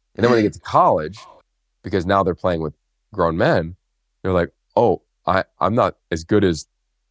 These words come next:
so-and-so said I was. Damn, how do I navigate that space?" And in the last twenty some years, which is what this book is based on, uh, ratings started in nineteen ninety-nine, and now here we sit twenty-three years later.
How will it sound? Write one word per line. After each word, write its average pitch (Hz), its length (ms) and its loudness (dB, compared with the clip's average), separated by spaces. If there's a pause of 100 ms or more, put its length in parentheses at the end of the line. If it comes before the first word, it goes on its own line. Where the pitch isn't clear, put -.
(560)
so-and-so 95 460 0
said 139 280 0
I 104 120 0
was. 71 480 -8 (1160)
Damn, 123 260 2
how 104 80 -6
do 110 100 4
I 98 100 2
navigate 95 640 -2
that - 180 -12
space?" - 520 -14 (640)
And 98 280 2
in 95 80 0
the 98 80 2
last 98 400 0 (240)
twenty 98 260 -2
some 85 240 -4
years, 131 320 0
which 78 140 -14
is 82 40 -12
what 82 140 -4
this 73 160 -10
book 117 240 -4
is 87 160 -4
based 73 340 -6
on, 71 300 -6 (400)
uh, 64 160 -6
ratings 87 360 0
started 80 420 -4 (220)
in 80 220 -6
nineteen 80 300 -6
ninety-nine, 80 640 -6 (360)
and 80 100 -12
now 76 180 -6
here 76 180 -10
we 73 80 -10
sit 78 260 -10 (120)
twenty-three 78 420 -10
years 73 240 -8
later. 90 420 -4